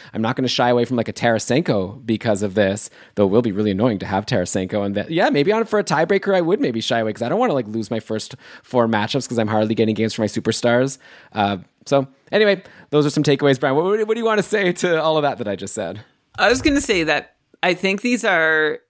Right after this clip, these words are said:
Speaker 2: decisions that mostly impact your last few picks. Like, the guys you're gonna be churning out anyway. Like, there's,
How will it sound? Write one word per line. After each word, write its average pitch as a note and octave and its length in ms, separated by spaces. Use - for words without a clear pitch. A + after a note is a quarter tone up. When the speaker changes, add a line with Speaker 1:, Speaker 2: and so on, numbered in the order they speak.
Speaker 2:
decisions E3 720
that D3+ 160
mostly D#3 480
impact D#3 480
your D3 140
last D3 580
few G3 240
picks. A3+ 460
Like, F3+ 120
the F#3+ 80
guys G3+ 300
you're A#3+ 80
gonna G3 220
be F3 100
churning E3 460
out C#3+ 180
anyway. C#3 500
Like, D#3+ 120
there's, G#3 260